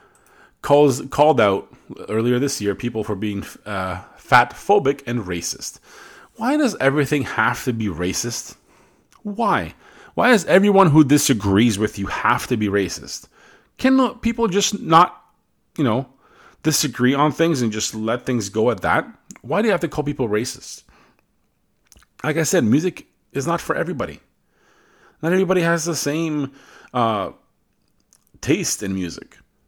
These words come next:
Not everybody, not everybody has the same taste in ev-, everything. Like, this is why it makes us unique. So just because someone doesn't agree with you, just because someone calls you out on what you do,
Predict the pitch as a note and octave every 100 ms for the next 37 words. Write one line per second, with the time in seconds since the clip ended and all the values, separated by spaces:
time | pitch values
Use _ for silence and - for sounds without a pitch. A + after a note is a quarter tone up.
0 | _ _ _ _ - F2+ G2 F#2 G2+ G#2
1 | C3 B2+ B2 D3 C#3 C3 B2+ A#2+ C3+ C3+
2 | B2+ B2+ D3 - A2 A#2+ B2 A#2 A2 -
3 | - B2+ E3 G#2+ A2 - F2 D2+ - _
4 | A2 - - A#2+ D3+ E3 C3 A#2 B2 A#2+
5 | C#3 - B2+ A#2+ A2 G3 - - _ _
6 | _ _ _ _ _ - - - G#2+ D3+
7 | G3 D3+ B2 D3 C#3+ A#2 A#2 A2 G#2 -
8 | G2+ F2 F2+ G#2+ A#2 C#3+ F3 - - -
9 | - - - A3+ B3 A3+ - A3+ G#3 -
10 | F#3 G#3 D#3+ E3+ - E3+ A2 - - _
11 | _ _ _ _ _ _ _ _ _ C3+
12 | C#3 A#2 G2+ C#3 B2 A#2+ G#2 F#2+ A#2 A3